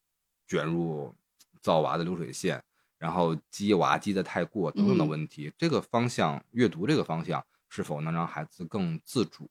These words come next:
Speaker 1: 地在人生成长中去选择自己的道路？
Speaker 2: 或者说换一个角度来讲的话，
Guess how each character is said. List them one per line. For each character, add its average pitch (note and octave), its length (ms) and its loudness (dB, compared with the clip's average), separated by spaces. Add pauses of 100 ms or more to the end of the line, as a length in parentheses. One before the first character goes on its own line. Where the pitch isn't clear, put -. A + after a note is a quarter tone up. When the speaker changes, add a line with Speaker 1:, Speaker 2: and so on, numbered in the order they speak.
Speaker 1:
地 D2+ 220 -6
在 C#2 580 -8
人 D2+ 160 -8
生 F#2 200 -6
成 - 180 -10
长 - 220 -8
中 D2 200 -12
去 - 120 -16
选 C3 160 -18
择 C#3+ 80 -12
自 D3 60 -16
己 D3+ 80 -12
的 B2 100 -12
道 - 60 -4
路？ D#4 40 6
Speaker 2:
或 C#4+ 60 8
者 B3 40 8
说 C#4 540 8 (420)
换 F#4 240 6
一 F3 160 4
个 F3+ 460 2 (420)
角 D#3 220 6
度 A3 160 4
来 F3 220 4
讲 - 280 0
的 - 120 -8
话， - 320 -4